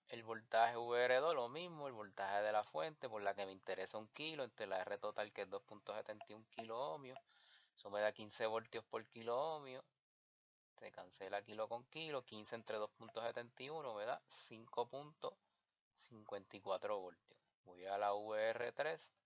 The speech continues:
Voltaje que entra por los seiscientos ochenta, que es la que me interesa, entre dos punto setenta y un kilos. Y eso me da tres punto setenta y seis voltios. Y voy a la última, ¿verdad? El V R cuatro, el voltaje de entrada, por la que me interesa, cuatro setenta, entre la R total, dos punto setenta y uno,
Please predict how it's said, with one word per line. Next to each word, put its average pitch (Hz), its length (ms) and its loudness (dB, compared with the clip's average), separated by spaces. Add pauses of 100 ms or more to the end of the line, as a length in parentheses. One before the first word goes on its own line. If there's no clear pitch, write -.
(540)
Voltaje 101 480 2
que 113 280 8
entra 151 280 4
por 113 180 -2
los 101 200 -2
seiscientos 101 560 -6
ochenta, 123 640 -2
que 104 80 -6
es 98 60 -2
la 101 120 4
que 107 100 -2
me 107 80 -4
interesa, 131 540 2
entre 107 280 -4
dos 95 140 -2
punto 104 320 -10
setenta 110 440 -4
y 110 40 -6
un 113 140 -10
kilos. 165 460 -8 (1000)
Y 95 80 -18
eso 98 200 -10
me 104 120 2
da 123 160 6
tres 104 280 -2
punto 123 320 -10
setenta 104 540 -6
y 92 60 -8
seis 110 260 -4
voltios. 95 500 -12 (1120)
Y 139 120 -8
voy 117 180 4
a 110 100 10
la 120 160 12
última, 131 520 2
¿verdad? 117 300 0
El 143 80 -4
V 113 200 -2
R 120 240 4
cuatro, 147 440 2
el 113 80 -8
voltaje 101 500 2
de 110 80 6
entrada, 143 640 8
por 104 200 -2
la 98 160 6
que 101 140 -2
me 95 80 -6
interesa, 120 640 0
cuatro 110 300 -2
setenta, 147 500 -4
entre 104 280 -4
la 90 160 0
R 95 200 -4
total, 131 380 0
dos 113 140 -4
punto 110 280 -8
setenta 117 420 -4
y 143 40 -8
uno, 156 300 -6